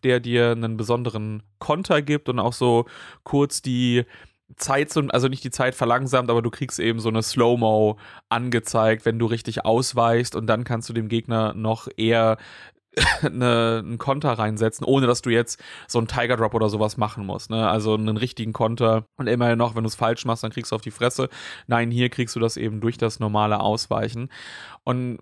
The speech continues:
generell ist das eine sehr weichgespülte Erfahrung, weil sie dann auch noch Elemente aus dem Spiel rausgenommen haben,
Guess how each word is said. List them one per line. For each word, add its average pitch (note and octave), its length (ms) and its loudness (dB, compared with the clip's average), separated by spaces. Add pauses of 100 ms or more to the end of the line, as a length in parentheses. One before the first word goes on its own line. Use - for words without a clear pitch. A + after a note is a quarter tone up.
(140)
generell C3 680 4
ist - 260 -2
das A#2+ 140 -2
eine A#2 420 0
sehr A2+ 340 2
weichgespülte A2 1120 0
Erfahrung, B2 880 0
weil G#2+ 160 2
sie A2 80 -6
dann A2 180 0
auch - 220 -4
noch G#2+ 200 -2
Elemente A2 540 -2
aus - 160 -2
dem G#2+ 160 -8
Spiel G#2 380 -6
rausgenommen C#3 800 0
haben, C3 440 0